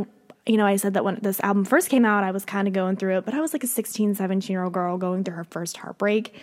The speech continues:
So back then, I was like, "Oh, All Too Well, I feel this. This is my song." <laughs>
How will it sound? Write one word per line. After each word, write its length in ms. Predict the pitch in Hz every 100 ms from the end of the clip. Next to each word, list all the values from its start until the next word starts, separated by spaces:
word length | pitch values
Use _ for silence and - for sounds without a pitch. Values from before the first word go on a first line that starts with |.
| - - -
So 160 | -
back 260 | 214 208 196
then, 220 | 233 269
I 100 | 208
was 160 | 196 185
like, 160 | 170 -
"Oh, 260 | 254 262 - - -
All 160 | -
Too 180 | 247 285
Well, 460 | 254 262 277 269 240
I 140 | 233 - -
feel 340 | 277 294 339 311
this. 260 | 208 196
This 160 | 220 214
is 120 | 202
my 160 | 202 196
song." 680 | - 277 330 320 226 202
<laughs> 40 | 226